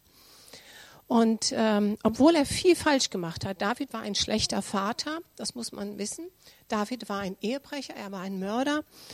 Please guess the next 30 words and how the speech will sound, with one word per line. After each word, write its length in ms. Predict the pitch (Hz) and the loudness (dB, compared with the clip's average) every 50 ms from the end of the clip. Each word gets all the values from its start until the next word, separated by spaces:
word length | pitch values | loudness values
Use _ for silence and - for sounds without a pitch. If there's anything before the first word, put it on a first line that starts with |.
| - - - - - - - _ - | -18 -18 -20 -20 -20 -20 -14 _ 0
Und 180 | 220 214 202 | 2 2 2
trotzdem 600 | - - - 214 247 - - - - 285 269 254 - | 0 0 4 2 2 4 2 0 4 4 2 4 6
war 260 | 214 208 208 226 240 | 8 8 8 8 8
er 160 | 233 226 226 | 6 4 4
ein 220 | - - 208 208 202 | 4 2 2 2 2
Mann 200 | 190 190 220 240 | 0 0 0 0
nach 140 | 240 220 - | 0 -2 -2
dem 160 | - 220 185 | 0 0 2
Herzen 400 | 185 196 202 202 - - 214 185 | 2 2 0 0 0 0 0 2
Gottes. 460 | - 156 - - - - - - - - - _ _ _ _ _ _ _ _ _ _ _ _ _ _ - - - - - - - - - - | 2 0 -2 -2 -6 -6 -6 -8 -8 -8 -18 _ _ _ _ _ _ _ _ _ _ _ _ _ _ -20 -20 -20 -16 -14 -12 -6 2 12 12
Und 200 | 220 254 - 302 | 12 12 12 12
in 100 | 330 415 427 415 | 12 12 12 12
dieser 260 | 403 381 359 370 339 | 12 12 12 12 10
Beziehung 560 | - 339 294 - - - 359 339 311 226 202 | 10 8 8 8 8 10 12 12 12 10 8
zwischen 380 | - - 415 392 - - 311 294 | 6 8 10 10 10 10 8 8
den 180 | 311 285 247 | 8 6 6
beiden 320 | 226 208 190 196 202 190 180 | 6 6 6 6 4 4 4
war 120 | 190 214 | 2 2
kein 360 | - - - 220 254 285 311 | 2 0 0 2 4 4 4
Erwartungsdruck, 920 | 320 262 254 262 269 285 - - 220 185 - - - - - 190 262 - - | 2 2 2 2 2 2 2 2 2 2 2 2 2 2 0 0 -2 -2 -2
das 160 | - 220 - | -2 0 0
finde 180 | - - 254 214 | 2 2 2 2
ich 80 | - | 2
so 100 | - 226 | 2 -2
klasse. 440 | - - - 190 202 - - 302 339 _ - - - - - - - - - - - - - - | -4 -2 0 0 0 0 -2 -4 -6 _ -12 -16 -16 -16 -16 -18 -20 -20 -20 -20 -20 -20 -10 0
Und, 420 | - 226 233 240 226 220 - - | 4 6 6 6 6 4 2 2
ähm, 320 | 247 240 226 220 214 214 202 _ - - 202 196 - - - - - - - _ _ _ _ _ - | 2 4 4 4 2 2 -2 _ -8 -8 -6 -6 -6 -8 -12 -20 -20 -20 -20 _ _ _ _ _ -10
sie 400 | - 214 226 226 226 254 262 233 | -10 -4 0 2 2 2 4 4
waren 320 | 233 226 226 226 247 240 226 | 4 4 6 4 4 2 2
einfach 580 | - 214 214 226 - - 262 247 - - - | 2 0 0 0 0 0 0 0 0 -2 -10